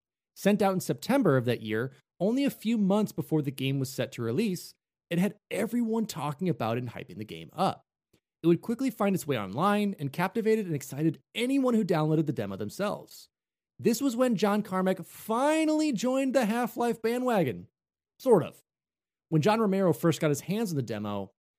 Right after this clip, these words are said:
he played through it without stopping once. So I get it. They got little chips on their shoulders. They took their engine. That's a big <laughs> no-no.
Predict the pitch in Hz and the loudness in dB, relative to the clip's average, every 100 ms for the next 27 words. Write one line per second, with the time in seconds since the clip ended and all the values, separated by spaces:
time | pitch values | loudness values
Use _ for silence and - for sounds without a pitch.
0 | _ 175 - 196 175 156 180 127 117 - | _ -4 0 0 0 0 -2 0 -2 -4
1 | - 113 101 95 117 123 76 - 160 151 | -4 -4 -6 -12 -10 -10 -10 -4 0 0
2 | - _ _ _ _ - 208 247 139 135 | -2 _ _ _ _ -2 0 0 0 0
3 | 123 123 151 180 202 226 - 220 - 240 | 2 0 0 0 2 0 -2 -6 -6 -6
4 | - 185 180 180 180 160 - 107 147 135 | -2 0 2 2 2 -2 -10 -6 -4 2
5 | 220 143 120 127 160 - - 170 208 180 | 4 4 2 -2 -4 -8 -6 -2 -2 2
6 | 143 151 117 98 107 | 2 2 0 -2 -4